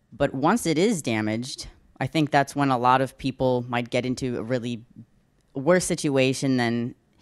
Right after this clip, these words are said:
than if they had focused more on just the long, the long run. You know, each little incident or, um, confrontation is a smaller battle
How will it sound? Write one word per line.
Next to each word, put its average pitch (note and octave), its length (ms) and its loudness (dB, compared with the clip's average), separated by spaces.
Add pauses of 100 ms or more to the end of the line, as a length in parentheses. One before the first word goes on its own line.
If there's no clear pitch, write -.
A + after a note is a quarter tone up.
(300)
than C#3+ 100 4
if C#3 160 0
they C#3 140 4
had B2+ 260 2
focused D3+ 420 0
more C3+ 320 2
on A#2+ 340 -2 (800)
just D#3 220 -2
the C#3+ 80 2
long, C3 720 4 (480)
the D3+ 100 0
long B2 380 4
run. G2 380 -4 (520)
You B2+ 100 -2
know, A#2 340 0
each - 480 -4 (340)
little C3 640 2
incident C3 580 0
or, G#2 440 -2
um, F#2+ 460 -2 (180)
confrontation B2 720 -2
is A#2 140 -4
a A2+ 60 -8
smaller B2 380 0
battle C#3+ 460 0